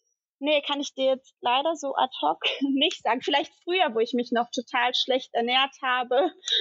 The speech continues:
<laughs> und, ähm, ja, klar, ne, das, das war sicherlich nicht so gut für meinen Körper und,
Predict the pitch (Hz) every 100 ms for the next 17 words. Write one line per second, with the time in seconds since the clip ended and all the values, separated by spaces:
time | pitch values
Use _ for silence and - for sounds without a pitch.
0 | 330 262 - 302 302 254 - - 269 262
1 | - - 415 - - - 262 220 226 226
2 | _ - - _ _ 403 _ - - -
3 | 247 233 214 247 233 254 _ 240 247 233
4 | 247 254 254 226 254 233 254 - 240 254
5 | - 269 226 220 233 - 240 240 - 226
6 | - 220 214 220